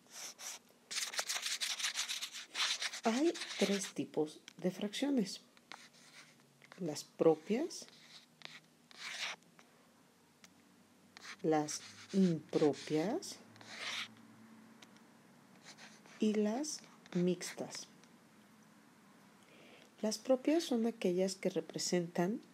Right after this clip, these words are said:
un número menor a la unidad, por ejemplo, tres cuartos.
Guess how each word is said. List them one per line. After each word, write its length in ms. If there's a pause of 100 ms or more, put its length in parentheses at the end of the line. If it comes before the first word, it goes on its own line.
un 160
número 380 (160)
menor 800 (2000)
a 160
la 260 (420)
unidad, 480 (100)
por 120
ejemplo, 420
tres 240
cuartos. 640